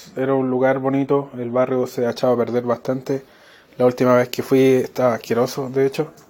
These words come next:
Em, lástima que se están perdiendo los barrios, pero por lo que estaba leyendo, esa cervecería ya va a cumplir noventa y ocho años,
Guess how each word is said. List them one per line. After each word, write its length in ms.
Em, 640
lástima 380
que 120
se 320
están 200
perdiendo 400
los 160
barrios, 420
pero 1200
por 140
lo 120
que 60
estaba 260
leyendo, 600
esa 480
cervecería 1080
ya 360
va 180
a 60
cumplir 300
noventa 360
y 80
ocho 220
años, 680